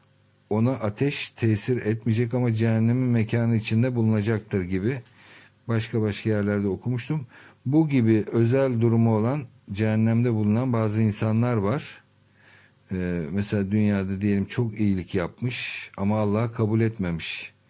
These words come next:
Yani bunun bir şeyini bulamıyoruz ameli olarak, kötülüğünü bulamıyoruz ama sadece Allah'ı kabul etmemiş olduğu için e, cehennemde olması kesinleşiyor fakat ateş ona tesir etmiyor orada.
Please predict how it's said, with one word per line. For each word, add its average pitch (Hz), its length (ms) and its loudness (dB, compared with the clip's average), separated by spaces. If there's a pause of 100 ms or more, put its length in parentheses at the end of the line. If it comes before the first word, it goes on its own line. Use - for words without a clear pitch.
(420)
Yani 101 260 0
bunun 107 280 2
bir 110 120 2 (680)
şeyini 107 460 0
bulamıyoruz 104 520 2
ameli 98 380 -2
olarak, 98 340 -2 (500)
kötülüğünü 95 500 -2
bulamıyoruz 107 480 0
ama 117 280 0
sadece 117 540 0
Allah'ı 104 440 0 (140)
kabul 104 240 -2
etmemiş 113 480 -2
olduğu 101 360 2
için 127 360 -2 (1200)
e, 90 220 -4
cehennemde 101 600 2
olması 104 580 0
kesinleşiyor 104 760 0
fakat 117 440 -4
ateş 120 320 -2
ona 120 240 0
tesir 113 380 0
etmiyor 107 440 0
orada. 110 260 -2